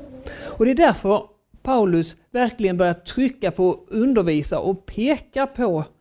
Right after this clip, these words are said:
för Timoteus om evangeliet. För när evangeliet får bli stort, då driver det också bort modlösheten och skammen.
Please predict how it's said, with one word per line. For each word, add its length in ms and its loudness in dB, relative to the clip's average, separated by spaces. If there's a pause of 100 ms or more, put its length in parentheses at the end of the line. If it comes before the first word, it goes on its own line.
(120)
för 160 0
Timoteus 720 -2 (140)
om 340 2
evangeliet. 1040 -4 (480)
För 120 -2
när 140 6
evangeliet 560 4
får 80 -2
bli 180 2
stort, 680 -8 (240)
då 100 2
driver 480 2
det 60 4
också 220 -2
bort 500 -4
modlösheten 1040 -2 (260)
och 140 -2
skammen. 580 -6